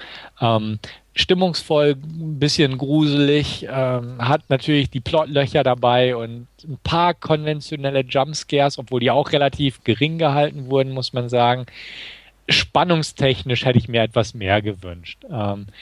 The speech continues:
er ist nicht wirklich spannend. Also, wie gesagt, sobald er irgendwie diesen Pilz abkriegt, weiß man, worauf das irgendwie hinauslaufen wird.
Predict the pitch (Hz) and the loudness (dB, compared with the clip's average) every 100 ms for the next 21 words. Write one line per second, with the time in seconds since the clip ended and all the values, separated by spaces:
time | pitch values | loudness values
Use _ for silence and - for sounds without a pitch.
0 | - - 143 143 - 135 - - 113 117 | -10 0 2 2 0 -2 -2 -4 -4 -2
1 | 110 - - 92 92 90 107 117 123 131 | -2 -4 -4 -6 -6 -8 -8 -8 -2 0
2 | 120 120 107 120 113 123 131 131 127 131 | 2 2 0 -2 2 2 2 2 2 2
3 | 123 120 113 113 - 175 - 143 - 139 | 0 -4 -8 -6 -2 0 2 0 0 -4
4 | - 117 139 151 131 120 127 127 120 131 | 2 2 2 -2 -6 0 0 0 -4 -4
5 | 117 120 113 120 139 117 120 120 110 120 | -2 -2 0 2 2 2 0 0 -2 0